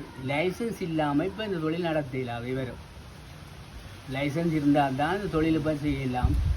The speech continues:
அதுக்கு, ஆ, லைசன்ஸ் இருக்கிறவன் மட்டும்தான் இந்த சுருட்டு கம்பெனி நடத்த முடியும். இந்தியான்னு சொன்னா சுருட்டு கம்பெனி நடத்துறாலும்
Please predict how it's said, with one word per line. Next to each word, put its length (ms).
அதுக்கு, 360
ஆ, 80
லைசன்ஸ் 380
இருக்கிறவன் 400
மட்டும்தான் 380
இந்த 160
சுருட்டு 280
கம்பெனி 280
நடத்த 320
முடியும். 380
இந்தியான்னு 400
சொன்னா 220
சுருட்டு 280
கம்பெனி 200
நடத்துறாலும் 520